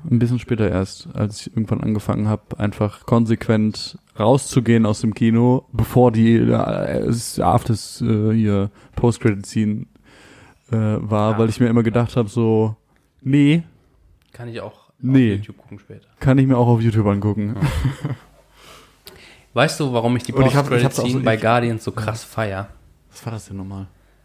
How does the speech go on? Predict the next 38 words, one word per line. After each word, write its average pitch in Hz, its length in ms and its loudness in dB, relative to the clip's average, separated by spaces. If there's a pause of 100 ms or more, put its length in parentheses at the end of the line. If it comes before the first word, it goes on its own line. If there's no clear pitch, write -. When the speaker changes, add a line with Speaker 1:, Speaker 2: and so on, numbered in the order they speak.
(200)
Speaker 2:
Weil 113 480 0
Speaker 1:
Ah, 160 160 0
das 147 140 -4
ist 139 80 2
Howard 147 200 2
the 127 140 -2
Duck, 139 340 -4
ne? 127 160 2
Speaker 2:
Exakt. - 640 -6
Ah, 123 60 -2
du 113 80 0
Speaker 1:
Alter. 110 100 -2
Speaker 2:
kennst 147 180 0
Howard 160 300 2
the 107 60 -2
Duck? 139 200 -2 (220)
Speaker 1:
Ja, 123 120 -14
klar. 123 600 -12
Speaker 2:
Was? 466 500 0
Wie 110 160 -8
Speaker 1:
Also - 180 -6
Speaker 2:
geil, 180 240 0
Speaker 1:
es, 120 80 -2
Speaker 2:
Alter. 110 180 -2
Speaker 1:
gibt's 135 200 -6
so 143 80 4
ein, 131 180 4
gibt's 120 140 -6
so 143 60 4
einen 120 60 2
Film 147 160 6
aus 127 100 4
den 117 120 0
achtzigern, - 380 0
Speaker 2:
Ja, 254 180 4
Speaker 1:
ne? 139 60 4
Speaker 2:
genau. 156 240 2
Speaker 1:
Ja. 120 300 2